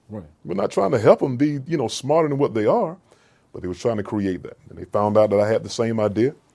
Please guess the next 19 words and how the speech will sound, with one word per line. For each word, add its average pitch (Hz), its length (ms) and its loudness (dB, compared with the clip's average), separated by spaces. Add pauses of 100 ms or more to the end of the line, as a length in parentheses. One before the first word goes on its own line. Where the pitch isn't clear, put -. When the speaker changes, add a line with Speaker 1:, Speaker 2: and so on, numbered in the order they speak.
(360)
Speaker 2:
Um, 82 220 -12
they 95 120 -2
reached 120 280 -4
out - 180 -6 (440)
and 92 140 -18
said, 98 140 -8
"Listen, 101 280 -6
can 95 120 -4
we 101 100 2
have 107 120 4
a 104 40 -6
conversation?" 117 600 -6
"A-, - 40 -14 (140)
absolutely, 135 400 -4
we 107 60 -8
can 101 80 -6
have 87 80 -8
a 85 80 -14
conversation." - 460 -16